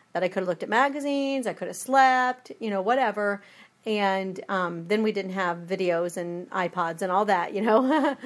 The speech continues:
<laughs> But I did that for them, and we just, just cherished that time. So when our kids were little, we, uh, were told from the beginning to utilize drive time. And if you're ever going anywhere, our mentors told us, "If you're ever going anywhere,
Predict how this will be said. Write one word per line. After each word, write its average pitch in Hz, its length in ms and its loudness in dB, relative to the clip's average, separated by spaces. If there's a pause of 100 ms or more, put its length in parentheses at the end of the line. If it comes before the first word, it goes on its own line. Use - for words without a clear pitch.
(120)
<laughs> 262 200 -10
But 226 120 4
I 226 140 4
did 226 260 0
that 214 340 0
for 254 280 4
them, 175 360 -4
and 220 380 -2
we 233 180 -4
just, 220 320 -6 (640)
just 208 240 -4
cherished 208 400 0
that 180 140 -6
time. 175 400 -10 (480)
So 269 240 2
when 320 280 -4
our 277 200 0
kids 277 260 -2
were 226 120 0
little, 196 360 0
we, 240 380 -8 (100)
uh, 180 320 -2
were 220 160 0
told 202 320 0
from 233 120 0
the 214 60 0
beginning 208 460 -4
to 196 120 -8
utilize 240 920 0
drive 208 220 0
time. 196 160 -4
And 180 80 -4
if 170 120 -6
you're 262 160 0
ever 254 220 0
going 277 400 0
anywhere, 175 640 -4
our 185 160 -4
mentors 214 380 -4
told 208 260 -2
us, 185 140 -6
"If 190 80 -8
you're 226 160 2
ever 247 160 -4
going 254 320 0
anywhere, 190 340 -2